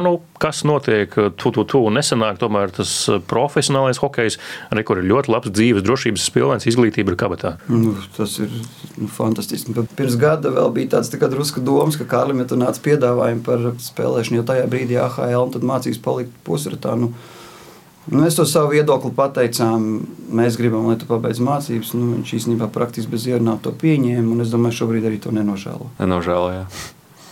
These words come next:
Speaker 1: Bet, eh, cik tā izšķiršanās bija liela, tu uz lapiņas, eh, rakstīji plusus, mīnus. Kāds bija tas process, lai tu nonāktu līdz šim lēmumam?
Speaker 3: Uz lapiņas es nerakstīju, bet es sapratu, ja es spēlēšu labi, tad es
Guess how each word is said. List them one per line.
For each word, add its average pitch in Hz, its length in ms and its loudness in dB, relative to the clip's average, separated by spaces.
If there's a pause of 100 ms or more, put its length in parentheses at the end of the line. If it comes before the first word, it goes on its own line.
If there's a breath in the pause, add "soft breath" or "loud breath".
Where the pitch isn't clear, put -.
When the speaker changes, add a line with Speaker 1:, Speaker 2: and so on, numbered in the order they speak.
(240 loud breath)
Speaker 1:
Bet, 92 440 0
eh, 104 440 2 (160)
cik 110 320 -2
tā 104 160 0
izšķiršanās 104 720 0
bija 123 220 2
liela, 139 400 4 (260)
tu 107 140 2 (320)
uz 104 100 2
lapiņas, 131 460 0 (100)
eh, 113 400 2
rakstīji 117 400 -2
plusus, 117 320 2
mīnus. 123 480 2
Kāds 117 240 0
bija 120 100 2
tas - 100 -2
process, 135 500 0 (300 loud breath)
lai 101 100 0
tu 104 100 -2
nonāktu 101 460 0
līdz - 160 -2
šim 156 100 2
lēmumam? 90 420 -2 (240 loud breath)
Speaker 3:
Uz 101 120 -2
lapiņas 131 480 0
es 95 120 -2
nerakstīju, 104 680 0
bet 98 200 0
es 101 140 2
sapratu, 127 480 0 (420 loud breath)
ja 110 140 4
es - 180 -2
spēlēšu 117 480 2
labi, 120 320 2
tad 95 180 0
es - 300 0